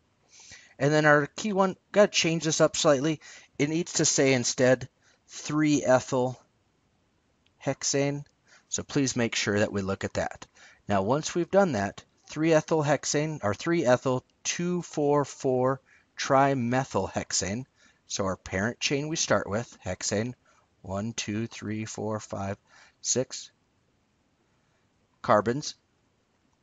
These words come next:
Three ethyl off of the first, second, third carbon. We'll need our ethyl group.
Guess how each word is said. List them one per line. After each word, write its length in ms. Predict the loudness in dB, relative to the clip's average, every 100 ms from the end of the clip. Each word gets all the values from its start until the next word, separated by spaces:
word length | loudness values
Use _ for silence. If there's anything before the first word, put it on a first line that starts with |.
| _ _ _
Three 300 | -6 0 2
ethyl 460 | 2 2 2 0 -2
off 220 | -2 -2 -2
of 100 | -6
the 80 |
first, 500 | -8 -2 -2 -2 -6
second, 460 | -4 0 0 0 -6
third 360 | -6 -4 -4 -2
carbon. 500 | 0 0 0 -4 -8 _ _ _ _ _ _ _ -8
We'll 120 | -4
need 180 | -2 -2
our 140 | -4
ethyl 280 | -6 -6 -8
group. 320 | -4 -6 -6